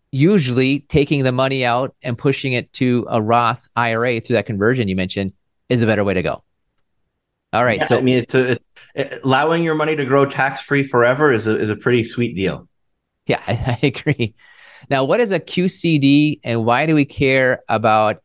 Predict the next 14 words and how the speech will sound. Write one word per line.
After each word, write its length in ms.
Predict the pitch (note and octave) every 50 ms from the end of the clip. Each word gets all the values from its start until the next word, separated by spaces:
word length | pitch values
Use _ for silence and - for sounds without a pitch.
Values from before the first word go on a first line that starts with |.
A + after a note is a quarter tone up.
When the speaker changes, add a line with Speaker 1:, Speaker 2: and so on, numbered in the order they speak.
| -
Speaker 1:
age 320 | A#2+ B2 C3+ C3+ C3 - -
seventy 260 | - - B2+ B2 B2
and 100 | A#2 A#2
a 60 | G#2+
half 500 | A2 A2+ G#2 G#2+ G#2 G2+ G#2+ - _ _ _ _ _ _ -
when 180 | A#2+ A#2+ A2 G#2+
the 100 | G#2+ D2
R 160 | G2+ G#2 G#2+
M 100 | G#2+ G#2+
D 160 | G2+ G2+ G2+
age 200 | G2 F#2+ F#2 E2
was 120 | G2+ F2+ F#2
actually 280 | F2+ F2 - - F2+
lifted? 360 | E2 E2+ E2 - - - -